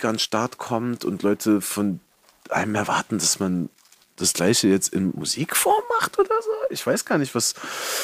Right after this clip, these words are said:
was die Erwartungshaltung da draußen ist. Ähm,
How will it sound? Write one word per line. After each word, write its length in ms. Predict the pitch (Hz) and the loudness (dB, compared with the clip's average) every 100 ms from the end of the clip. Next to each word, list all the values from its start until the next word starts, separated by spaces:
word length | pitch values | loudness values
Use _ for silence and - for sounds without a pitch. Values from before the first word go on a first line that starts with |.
| - - - - | -2 0 0 4
was 200 | 139 - | 6 8
die 100 | 156 | 6
Erwartungshaltung 840 | 131 131 156 156 139 139 143 143 | 6 4 2 2 4 4 4 4
da 120 | 131 | 4
draußen 400 | 123 127 135 - | 6 6 6 4
ist. 300 | 127 156 - | 4 4 6
Ähm, 420 | 117 131 123 123 | 6 8 6 2